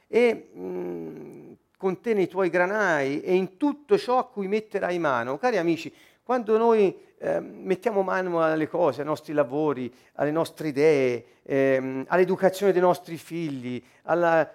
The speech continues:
gestione del nostro matrimonio, delle nostre relazioni, delle nostre risorse, quando facciamo qualcosa, Lui dice: "La mia benedizione, gli ordinerò di raggiungerti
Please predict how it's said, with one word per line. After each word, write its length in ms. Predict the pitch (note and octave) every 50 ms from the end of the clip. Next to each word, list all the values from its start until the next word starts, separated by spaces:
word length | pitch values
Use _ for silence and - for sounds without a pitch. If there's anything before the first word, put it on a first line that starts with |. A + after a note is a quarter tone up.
| _
gestione 340 | _ F3+ F3 - - G#3 G3+
del 140 | F3 F3+ F3+
nostro 320 | F3+ F#3 F3+ F3 F3+ -
matrimonio, 960 | F#3 F3 E3+ E3+ - E3 D#3+ D#3 E3+ F3 E3+ D#3 D3+ D3 D3 C#3 C3 - _ _
delle 140 | - F#3 F3+
nostre 300 | F#3+ F#3 F#3 - - F#3+
relazioni, 640 | F#3 F3+ F3 E3+ E3+ - - - F#3+ G3 F#3 E3 D3+
delle 140 | F3 F3+
nostre 360 | F#3+ G#3+ G#3+ - G#3+ - - F#3+
risorse, 680 | F3 F3+ F3+ - A3 G#3 G3 F3 - - - D#3+ - - _ _ _
quando 240 | - A#3+ A3+ G#3+ -
facciamo 460 | - G#3+ - - - A#3+ A#3 A3+ G3+
qualcosa, 760 | - G#3 F#3+ - - - F3 C3+ A#2+ A2 - - C3 C#3 C#3 - _ _
Lui 140 | - B3+ C4
dice: 240 | G#3 G#3+ - - G3
"La 80 | F#3+
mia 180 | G#3 B3 B3+ A#3+
benedizione, 720 | F#3 A3 A3+ A3+ G3+ A3 A3 - - - A3+ G3+ F3 E3 E3
gli 120 | F#3 G3 B3+
ordinerò 580 | B3 A3+ A3 F3+ F3+ A3 A#3+ A3+ G3 F3 D3+
di 140 | C#3 D3 F3+
raggiungerti 1120 | F#3+ F#3+ F3 - C#3 F3 C#4 D4+ D#4 D#4 C#4+ D4+ D#4 D#4 D#4 - - D#4 D#4 D4+ D4 -